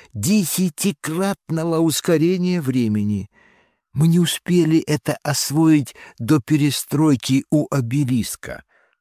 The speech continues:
но можем сделать сейчас". "Что я должен делать?" "Довериться мне. Это не так просто, как кажется,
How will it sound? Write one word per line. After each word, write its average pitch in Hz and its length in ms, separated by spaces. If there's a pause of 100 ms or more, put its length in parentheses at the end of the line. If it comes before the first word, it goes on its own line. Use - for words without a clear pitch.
(300)
но 90 140
можем 98 440
сделать 143 480
сейчас". - 760 (1040)
"Что - 320
я 113 140
должен 87 640
делать?" 90 520 (1400)
"Довериться 110 800
мне. 90 480 (1080)
Это 113 300
не 113 280
так 117 220 (140)
просто, 156 680
как 85 180 (100)
кажется, 76 800